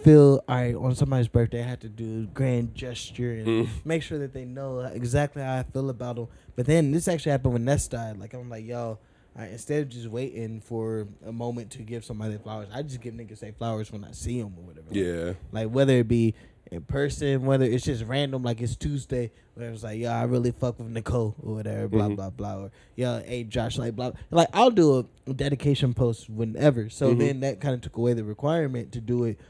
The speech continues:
Speaker 1: on a special occasion type. So now, sometimes I'll give a dedication post, sometimes I won't. You
Speaker 2: Yeah,
Speaker 1: know what I mean?
Speaker 2: yeah.
Speaker 1: Like, it just,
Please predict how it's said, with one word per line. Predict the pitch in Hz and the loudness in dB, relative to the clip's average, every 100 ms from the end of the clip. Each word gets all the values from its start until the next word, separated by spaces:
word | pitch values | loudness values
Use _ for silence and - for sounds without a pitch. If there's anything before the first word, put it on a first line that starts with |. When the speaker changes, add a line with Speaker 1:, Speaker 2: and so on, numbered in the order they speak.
| - - | -14 -2
Speaker 1:
on | 127 120 113 107 - | 2 2 2 -2 -6
a | 117 | -6
special | - 131 123 - 104 | -4 -4 -4 -6 -12
occasion | 110 127 143 131 120 | -6 0 0 0 -4
type. | 110 117 104 - - | -4 -6 -8 -18 -20
So | - 151 | -4 4
now, | 190 196 180 - _ _ _ - - _ _ | 6 6 4 -4 _ _ _ -20 -20 _ _
sometimes | - 160 175 196 175 170 | 0 4 6 6 6 8
I'll | 160 | 8
give | 160 165 | 6 4
a | |
dedication | 151 165 160 165 156 160 | 4 4 4 0 0 -2
post, | 156 160 160 - - - 104 | 4 4 4 -2 -14 -14 -10
sometimes | 120 120 123 143 135 | -4 -2 2 2 6
I | |
won't. | 139 170 160 - - | 6 6 2 -2 -8
You | - 131 | 2 4
Speaker 2:
Yeah, | 143 | 6
Speaker 1:
know | 147 | 6
what | 147 | 6
I | 147 | 4
mean? | 156 | 6
Speaker 2:
yeah. | 165 | 6
Speaker 1:
Like, | 135 120 - - _ | 6 2 -4 -20 _
it | - 113 | -8 -6
just, | 120 117 113 113 | -4 -6 -6 -10